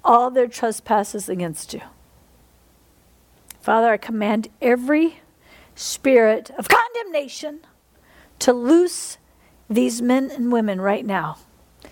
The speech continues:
in the name of Jesus. Unforgiveness has lost all its authority to keep them feeling condemned and trying to prove anything about anything.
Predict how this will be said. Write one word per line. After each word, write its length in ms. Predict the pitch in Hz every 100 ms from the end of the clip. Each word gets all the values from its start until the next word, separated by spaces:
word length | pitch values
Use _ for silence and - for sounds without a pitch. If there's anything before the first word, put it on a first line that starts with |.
| _ _
in 100 | 214
the 100 | 190
name 280 | 190 190 190
of 100 | 196
Jesus. 580 | - 339 - - - - _ _ _ _ _ _ _ _ _ _ _ _ _ - _ _
Unforgiveness 1000 | - 240 247 262 226 240 214 190 - - _ _ _
has 260 | - 220 220
lost 320 | 226 214 - -
all 240 | 254 247
its 140 | 269 285
authority 720 | 262 247 208 190 175 - _ _ _ _ _ _ _ _ _ _ _ _ _ - -
to 160 | - 233
keep 240 | - 233
them 180 | - 226
feeling 300 | 214 214 202
condemned 600 | 196 208 190 180 190 214 - _ _ _ _ _ _ _ _ _ _ _ _ _ _ _ -
and 160 | 202
trying 280 | 196 226 214
to 80 | 214
prove 280 | - 240 214
anything 460 | 254 302 - 277
about 280 | 277 247 226
anything. 460 | 214 190 175 -